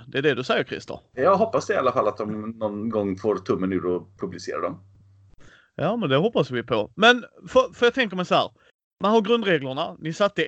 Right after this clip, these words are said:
Speaker 1: Eon då.
Speaker 2: Mm.
Speaker 1: Eh, och sen kommer ju version två och tre. Men hur ser såna arbeten ut? Alltså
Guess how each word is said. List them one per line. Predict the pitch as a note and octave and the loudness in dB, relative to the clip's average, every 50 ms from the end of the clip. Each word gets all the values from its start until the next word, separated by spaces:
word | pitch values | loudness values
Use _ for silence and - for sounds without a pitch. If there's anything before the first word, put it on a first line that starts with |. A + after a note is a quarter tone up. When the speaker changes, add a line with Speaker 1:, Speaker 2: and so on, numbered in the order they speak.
| - | 0
Speaker 1:
Eon | D#3+ C#3+ C3 B2+ A#2+ C3 C#3 | 0 0 0 -2 -2 -4 -2
då. | C#3 C#3 F3 F#3 - _ _ _ _ _ _ _ - | -2 -2 -4 -4 -8 _ _ _ _ _ _ _ -2
Speaker 2:
Mm. | B2+ B2 B2 B2+ | 2 4 4 4
Speaker 1:
Eh, | B2+ B2+ C3 B2+ - - _ _ _ _ _ _ _ _ _ _ - | 2 0 -4 -8 -10 -14 _ _ _ _ _ _ _ _ _ _ -12
och | D#3+ | -4
sen | - A3+ G#3+ | 0 0 2
kommer | - B3 B3+ A3 F#3+ F3 | 4 4 4 4 6 4
ju | E3+ E3 E3 E3+ - | 4 4 4 2 -2
version | C3+ D#3 C#3+ E3 D#3+ - - E3+ E3 D#3 | -6 -4 -2 -2 -2 -2 -2 -4 -4 -4
två | - - - A#3+ A#3 A#3 A#3 A3+ - | -4 0 4 4 6 6 6 4 2
och | - - - - _ - | -2 -8 -10 -12 _ -16
tre. | - - - A#3 E3 A#2+ G#2 B2+ | -14 -6 -2 -2 0 0 0 -2
Men | D3 F3 G3 G3 - _ _ _ _ _ _ _ _ _ _ | -4 -6 -8 -10 -12 _ _ _ _ _ _ _ _ _ _
hur | - G#3 | -4 -2
ser | - - C4 A#3 G#3+ | 0 2 2 2 2
såna | F#3 - - C#4+ B3 E3+ D3 C#3+ | 0 -4 -4 -2 0 0 0 0
arbeten | D#3+ F#3+ A3 A3 E3+ D3 D3 C#3 C#3+ - F3 F#3+ | 0 -2 -2 -4 -2 -2 -2 -2 -2 -4 -6 -6
ut? | F#3+ C3+ G2 - - - | -4 -4 -4 -6 -8 -8
Alltså | - D#3 D3 - D#3+ D3+ D3 D3 - | -8 -8 -6 -2 0 0 0 0 -2